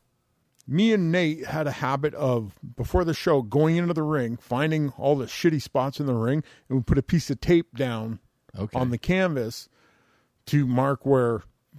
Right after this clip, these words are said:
Speaker 1: tape, like, "Don't do anything here." Like, you don't know, you could end up going through the ring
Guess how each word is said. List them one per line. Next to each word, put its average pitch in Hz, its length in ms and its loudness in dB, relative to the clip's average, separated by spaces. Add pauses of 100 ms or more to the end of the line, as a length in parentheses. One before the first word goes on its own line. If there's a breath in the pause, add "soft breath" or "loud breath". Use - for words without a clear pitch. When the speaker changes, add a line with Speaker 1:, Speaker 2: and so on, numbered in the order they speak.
(260)
Speaker 1:
tape, 220 240 -2 (120)
like, 127 200 0 (140)
"Don't 226 300 -2
do 190 160 2
anything 143 360 4
here." 110 360 -2
Like, 117 300 -6
you 139 80 2
don't 170 220 0
know, 156 180 2
you 139 160 0
could 143 320 -2
end 156 220 0
up 135 140 -6
going 135 280 4
through 143 400 0
the 117 100 0
ring 113 400 -2